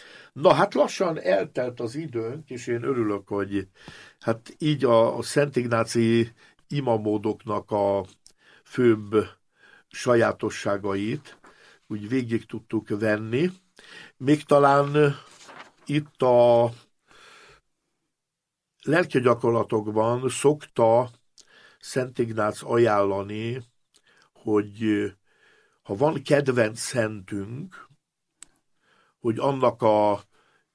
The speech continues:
életét vigyük magunkkal, esetleg olvashatunk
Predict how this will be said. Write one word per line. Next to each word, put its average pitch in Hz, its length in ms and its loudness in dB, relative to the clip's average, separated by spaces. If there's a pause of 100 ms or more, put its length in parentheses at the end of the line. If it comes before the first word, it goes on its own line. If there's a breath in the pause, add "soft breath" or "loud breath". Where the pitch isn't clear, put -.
(160)
életét 135 1120 2 (380)
vigyük 120 460 -4
magunkkal, 123 640 -4
esetleg 107 500 -8
olvashatunk 107 1080 -2